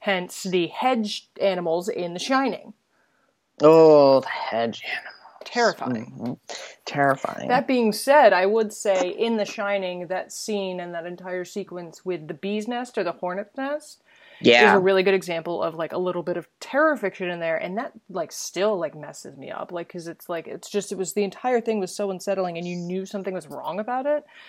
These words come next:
Speaker 1: but you couldn't quite place it until it was, like, happening, and it was like, ugh.
Speaker 2: And then it's too late.
Speaker 1: Yeah.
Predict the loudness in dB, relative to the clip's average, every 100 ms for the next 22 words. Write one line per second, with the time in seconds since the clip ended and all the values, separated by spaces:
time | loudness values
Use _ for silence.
0 | -20 -10 -4 -4 -4 -6 -6 -6 -8 -8
1 | -2 0 0 -4 -10 -8 -8 -6 -10 -14
2 | -14 -12 -6 -4 -2 -2 -2 -4 -8 -10
3 | -12 -14 -12 -8 -6 -8 -10 2 8 10
4 | 8 4 -2 4 6 6 4 -4 -6 -4
5 | -6